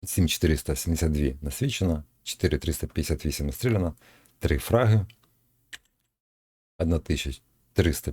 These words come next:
п'ятдесят дев'ять одиниць досвіду, сто тридцять п'ять тисяч в плюсі, тому що бонус за бойові завдання та по дев'яносто тисяч було.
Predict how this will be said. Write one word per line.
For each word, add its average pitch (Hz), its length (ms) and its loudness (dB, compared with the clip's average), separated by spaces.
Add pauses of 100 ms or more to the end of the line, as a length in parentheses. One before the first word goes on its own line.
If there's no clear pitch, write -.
п'ятдесят 69 380 -4
дев'ять 67 460 -6
одиниць 65 260 -8
досвіду, 110 600 2 (2000)
сто - 200 -4
тридцять - 280 -4
п'ять - 160 -4
тисяч - 440 -10 (140)
в - 140 -16
плюсі, 113 840 0
тому 80 340 4
що - 180 -2
бонус 78 340 2
за 71 160 -2
бойові 69 360 -4
завдання 71 560 -4
та - 120 -10
по 76 120 0
дев'яносто 76 400 -2
тисяч 71 320 -8
було. 71 280 -4